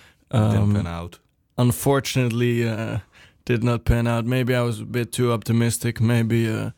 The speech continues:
Speaker 2: maybe they were just unlucky. Maybe, uh, maybe they'll, uh,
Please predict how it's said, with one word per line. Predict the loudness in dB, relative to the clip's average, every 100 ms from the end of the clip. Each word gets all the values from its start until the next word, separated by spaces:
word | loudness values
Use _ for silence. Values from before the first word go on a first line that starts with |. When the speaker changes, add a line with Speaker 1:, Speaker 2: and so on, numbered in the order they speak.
| _ -20 -20 -4
Speaker 2:
maybe | 0 2 2
they | 2
were | 0 0
just | -2 -4
unlucky. | -2 -2 -2 -4 -4 -2
Maybe, | 0 0 0 0 0
uh, | -4 -6 -8 _ _ -20 -20 _ _ _ _
maybe | 0 2 2 2
they'll, | 2 2 2 0
uh, | 0 -2 -4